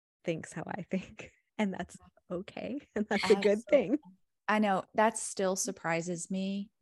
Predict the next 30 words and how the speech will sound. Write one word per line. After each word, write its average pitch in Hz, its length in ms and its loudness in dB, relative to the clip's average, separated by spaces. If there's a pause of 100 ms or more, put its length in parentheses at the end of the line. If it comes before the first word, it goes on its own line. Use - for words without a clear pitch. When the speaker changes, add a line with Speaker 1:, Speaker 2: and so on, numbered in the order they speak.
(120)
Speaker 2:
every 170 600 -4 (200)
day. - 380 -10 (280)
Speaker 1:
Yep. 160 140 -2
Speaker 2:
Like, 185 240 6 (1400)
it, - 120 -4 (260)
I 240 100 6
don't 240 140 6
know 220 120 6
why 190 260 6
that 202 220 4
has 214 200 4
not 180 360 4 (220)
congealed 160 600 -2
into 180 240 -2
my 165 140 0
brain 139 360 0
yet. - 300 -2 (260)
And 202 140 6
it, - 180 6
and 202 160 6
then 196 80 4
it's 185 140 0 (100)
always 190 460 6
surprising 156 600 -2
to - 120 -8
me. 196 440 -6
It's 180 160 -2
always 175 420 4
fresh. - 340 0
Like, 180 160 -10